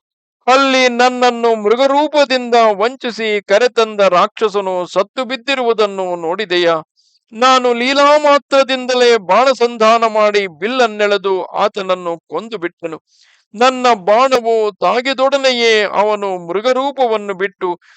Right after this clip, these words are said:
ತೋಳ್ಬಳಗಳೆಂದೊಪ್ಪುತ್ತಿರುವ ರಾಕ್ಷಸ ರೂಪವನ್ನು ಹೊಂದಿ ಬಿದ್ದು ಬಿಟ್ಟನು.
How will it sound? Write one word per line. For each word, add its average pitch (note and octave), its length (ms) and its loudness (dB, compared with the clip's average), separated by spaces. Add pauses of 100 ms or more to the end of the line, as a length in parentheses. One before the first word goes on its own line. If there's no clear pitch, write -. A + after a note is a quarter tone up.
(240)
ತೋಳ್ಬಳಗಳೆಂದೊಪ್ಪುತ್ತಿರುವ A#3+ 1900 0
ರಾಕ್ಷಸ G#3+ 600 -2
ರೂಪವನ್ನು G3 720 -2
ಹೊಂದಿ F#3 560 -6
ಬಿದ್ದು F3+ 380 -12
ಬಿಟ್ಟನು. F3 460 -6